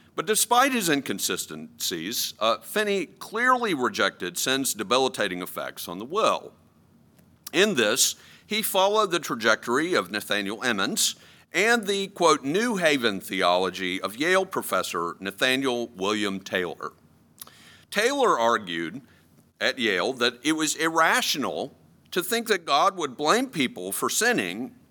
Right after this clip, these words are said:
if they had no choice but to sin. It was ludicrous, Taylor taught, for preachers to tell people to repent if they were unable to do so.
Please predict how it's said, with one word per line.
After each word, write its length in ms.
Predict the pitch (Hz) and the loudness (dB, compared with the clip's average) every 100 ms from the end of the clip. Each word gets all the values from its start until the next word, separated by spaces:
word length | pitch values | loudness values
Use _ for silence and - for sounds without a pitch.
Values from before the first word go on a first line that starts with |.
| _ _ _ | _ _ _
if 140 | 220 | -2
they 140 | 214 180 | 0 2
had 220 | 170 175 | 2 4
no 180 | 156 139 | 2 2
choice 400 | - 101 95 - | -2 -2 -2 -2
but 260 | 95 - | -4 -2
to 80 | 98 | -6
sin. 460 | - 165 147 73 - - _ _ _ _ _ _ _ - _ | -4 2 2 0 -12 -20 _ _ _ _ _ _ _ -20 _
It 100 | - | -6
was 200 | 269 233 | -2 -2
ludicrous, 760 | 196 247 311 262 131 85 - - | -2 0 2 4 2 2 -4 -10
Taylor 360 | - 120 98 87 | 2 2 2 0
taught, 500 | - 87 107 180 - - - _ | 0 6 6 4 -6 -20 -20 _
for 160 | - 170 | -2 -2
preachers 580 | - 262 240 185 147 - | 2 0 4 2 2 -2
to 100 | 143 | -8
tell 300 | - 208 254 | 2 4 4
people 380 | 208 160 120 | -2 -4 -4
to 100 | 107 | -6
repent 640 | 101 104 - 277 131 135 - _ _ _ _ _ _ | -4 -4 -2 2 2 0 -6 _ _ _ _ _ _
if 180 | 196 165 | -4 2
they 160 | 139 | 2
were 200 | 135 135 90 | 2 0 0
unable 380 | 101 95 101 107 | 0 0 -2 -6
to 120 | 160 | -6
do 200 | 196 240 | -2 0
so. 380 | - 110 69 | 2 2 0